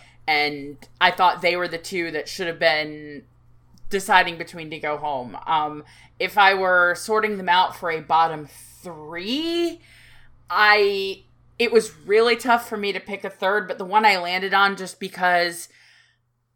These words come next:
I know it's an art, but it really didn't land for me. Maybe it was partially the venue. Maybe it was just that it didn't feel like the act had an arc.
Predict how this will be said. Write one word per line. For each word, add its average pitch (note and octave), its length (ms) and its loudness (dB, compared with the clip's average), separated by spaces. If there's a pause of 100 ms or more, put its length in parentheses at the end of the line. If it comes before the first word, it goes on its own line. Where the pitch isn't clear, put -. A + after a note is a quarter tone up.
(120)
I A3 180 0
know B3 240 4
it's A3 160 0
an F#3 100 -8
art, D#3+ 440 -6 (320)
but G#3+ 120 2
it A3 160 6
really B3+ 260 0
didn't A3 280 -6
land F#3 280 0
for F#3+ 160 -12
me. F3 200 -8
Maybe A3 340 0
it G#3 100 0
was G3+ 120 -12
partially F#3 500 0
the F3+ 120 -6
venue. E3+ 640 -4 (280)
Maybe A3+ 260 4
it A3 60 -2
was G3+ 140 -2
just G#3+ 180 -8
that F#3 140 -6
it E3+ 100 -18
didn't G3 260 -14
feel G3 220 -4
like F3+ 220 -4
the F#3 180 -18
act E3 300 0
had F3 240 4
an E3+ 160 -8 (100)
arc. F3 480 0